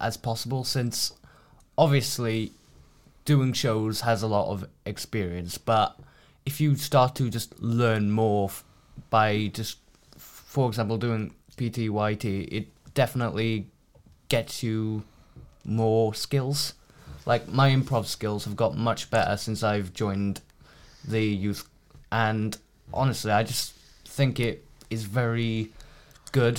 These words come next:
to be able to just learn all these skills for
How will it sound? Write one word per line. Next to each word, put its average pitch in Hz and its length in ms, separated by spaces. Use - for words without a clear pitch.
to 117 460
be 127 160
able 120 200
to 113 460
just - 280
learn 123 300
all 120 160
these 117 180
skills 131 400
for 123 480